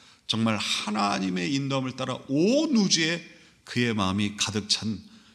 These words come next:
이 놀라운 역사를 찬양하는 겁니다.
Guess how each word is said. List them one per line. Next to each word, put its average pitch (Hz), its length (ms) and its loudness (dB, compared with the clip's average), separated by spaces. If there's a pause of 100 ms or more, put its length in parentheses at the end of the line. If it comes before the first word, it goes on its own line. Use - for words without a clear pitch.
(120)
이 95 60 -8
놀라운 101 520 0
역사를 98 640 -4 (240)
찬양하는 82 500 -6
겁니다. - 440 -16